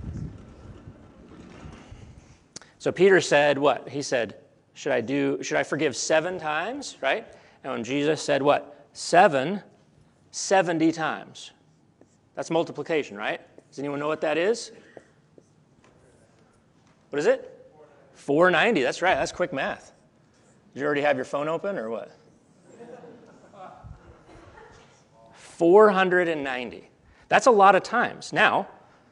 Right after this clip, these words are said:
we could think to ourselves, "Maybe Jesus meant, 'I want you to forgive someone up to four hundred and ninety times, but the four hundred and ninety-first time that they offend you, you don't have to forgive them anymore.'" Is that what he's saying? This is more than metaphor. So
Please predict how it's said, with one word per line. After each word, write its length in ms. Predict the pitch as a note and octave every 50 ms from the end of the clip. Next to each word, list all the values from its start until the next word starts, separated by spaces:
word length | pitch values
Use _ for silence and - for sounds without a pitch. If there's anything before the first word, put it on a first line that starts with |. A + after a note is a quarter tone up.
| _ _ _ _ _ -
we 280 | B2+ C#3 E3 F#3+ A#3+
could 320 | - - - F#3 F3+ F3+ F3+
think 400 | - E3 C#3+ D3+ G3+ A3 - -
to 140 | - F3+ E3+
ourselves, 480 | D3+ - - - D3 D3 D#3 D3+ -
"Maybe 380 | - C3+ D3 E3+ G#3 G3+ G3+ G3
Jesus 400 | D3 D#3 F3 E3+ E3 D#3 C#3 -
meant, 220 | E3 D#3+ D#3+ -
'I 80 | - D#3+
want 260 | F3 E3+ E3 D#3+ -
you 60 | F3+ D#3+
to 80 | E3
forgive 480 | D3+ - - E3 C#3+ B2 D#3 F#3 F#3+ F3
someone 380 | - - D3 C3+ C3 B2 B2 A#2 - - - - -
up 180 | - F#3+ A3 -
to 100 | - A3+
four 340 | - - - G#3+ A3+ A#3 A#3
hundred 260 | A3+ A3+ G3+ G3 E3
and 100 | D#3+ D#3
ninety 320 | D#3 D#3+ F3+ F#3+ F#3 F#3 F3+
times, 320 | - F3+ F3+ E3+ C#3 -
but 180 | - E3 D3+ -
the 80 | D3
four 320 | C3+ - - - G3+ A3 G#3+
hundred 260 | G#3+ G#3+ G3+ F#3 D#3
and 100 | D3 D3
ninety-first 600 | D#3+ E3 F#3 F#3+ G3 G3+ - - F#3+ F3+ E3+ -
time 440 | - G3 F#3+ E3+ C#3+ C3 C#3 D#3+ D#3 - - _
that 120 | B2 A2+
they 120 | - D3+ E3+
offend 300 | F3 - G#3+ A3 G#3+ F3
you, 320 | C#3+ C#3+ C#3 C#3 C#3 C#3+ - - _ _ _ _ _ _ _
you 80 | - C3+
don't 120 | C#3+ C3+
have 100 | C#3 C3
to 60 | -
forgive 260 | - B2 G#2+ A#2+ A#2+ G#2+
them 120 | G#2+ G#2
anymore.'" 360 | G#2 G2 G2 F#2+ F#2+ G2 G2+
Is 80 | A2 A2+
that 120 | D3 E3+
what 80 | F3 F#3
he's 120 | F#3+ F3+
saying? 320 | - E3+ C#3+ C#3+ F#3 G#3+ G#3 - - - _ _ _ _ _ _ _ _ _ _ _ _ _ _ _ _ _ _ _ _ _ _ _ _ _ _ _ _ _ _ _ - - _ _ _ _ _ _
This 160 | - D3 D3+ -
is 120 | E3+ D3
more 340 | D#3 D3+ D#3 F3+ G3 G3+ G3+
than 160 | F3+ F3 D#3
metaphor. 440 | D3 C#3+ D#3 D#3+ - - A#2+ G#2+ A2
So 240 | - F3+ E3 D3+